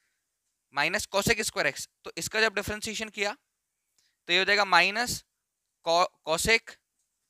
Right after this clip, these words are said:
square, cosec square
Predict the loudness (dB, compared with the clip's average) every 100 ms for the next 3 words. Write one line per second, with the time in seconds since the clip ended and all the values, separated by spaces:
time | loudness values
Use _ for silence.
0 | _ _ _ _ _ _ _ _ -12 -4
1 | 4 4 4 _ _ _ _ _ _ _
2 | _ _ _ _ _ _ _ _ _ _
3 | _ _ _ _ _ _ _ _ _ _
4 | _ _ _ _ _ -4 0 2 0 -2
5 | 0 0